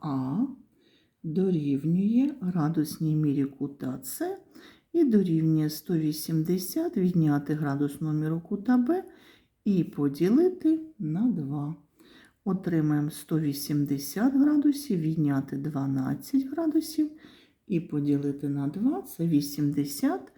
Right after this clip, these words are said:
чотири градуси. І записуємо відповідь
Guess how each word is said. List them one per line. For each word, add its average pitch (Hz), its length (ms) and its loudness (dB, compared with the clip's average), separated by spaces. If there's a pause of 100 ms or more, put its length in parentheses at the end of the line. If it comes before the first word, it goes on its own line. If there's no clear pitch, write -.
(400)
чотири 233 560 0
градуси. 135 800 -4 (580)
І 185 120 2
записуємо 151 920 0
відповідь 151 1040 0